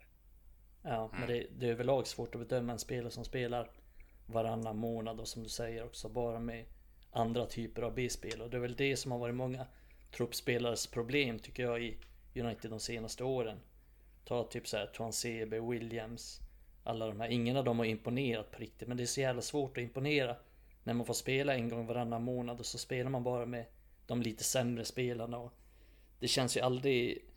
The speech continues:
Speaker 1: Alltså alltid när jag ser United i ligacupen med, när man byter ut elva spelare, då känns det ju ännu mer som att det är elva främlingar på plan.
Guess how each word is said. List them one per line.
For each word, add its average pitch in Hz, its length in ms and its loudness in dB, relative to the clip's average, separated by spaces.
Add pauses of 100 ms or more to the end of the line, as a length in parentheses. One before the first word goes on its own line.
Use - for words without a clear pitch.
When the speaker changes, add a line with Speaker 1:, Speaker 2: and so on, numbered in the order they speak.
(280)
Speaker 1:
Alltså - 200 2
alltid 127 260 4
när 123 60 4
jag 117 80 4
ser 117 440 4
United 113 320 -4
i - 40 0
ligacupen 117 640 -2
med, 123 300 2 (400)
när 123 180 4
man 127 140 4
byter 113 220 -2
ut 117 160 -2
elva 117 240 -2
spelare, 120 400 -2
då 127 120 0
känns 123 320 0
det 135 100 -4
ju 123 160 -2 (540)
ännu 139 320 6
mer 117 340 6
som 120 240 -2
att 113 140 -2
det 120 160 4
är 117 80 2
elva 120 260 2
främlingar 120 500 0
på 113 100 -6
plan. - 280 -2